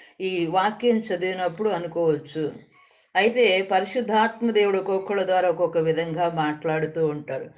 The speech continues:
ఒకే వాక్యంలోంచి అనేక రకాలుగా దేవుడు మాట్లాడతారు. అయితే ఇక్కడ త్రోవ పక్కనుండు వారెవరంటే సంఘానికి వెళ్తారు, ప్రార్థనకి వెళ్తారు, కానీ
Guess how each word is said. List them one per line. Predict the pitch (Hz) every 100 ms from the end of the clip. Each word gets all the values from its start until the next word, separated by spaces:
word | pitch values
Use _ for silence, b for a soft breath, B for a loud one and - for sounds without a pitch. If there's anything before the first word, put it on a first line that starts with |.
| b b b
ఒకే | 175 165 214
వాక్యంలోంచి | 208 185 175 170 170 165 170 185
అనేక | 156 156 151
రకాలుగా | 147 147 160 160 165
దేవుడు | 151 156 156
మాట్లాడతారు. | 151 143 139 143 135 135 160
అయితే | 202 247
ఇక్కడ | 233 254 226 160 170 202 208 b b b -
త్రోవ | 185 220 262
పక్కనుండు | 262 240 240 220 202 196
వారెవరంటే | 185 180 175 170 160 170 165
సంఘానికి | 160 156 160 185 180 175
వెళ్తారు, | 165 165 160 180
ప్రార్థనకి | 170 156 160 170 170 165
వెళ్తారు, | 165 160 165
కానీ | 160 156 170 170 151 170 165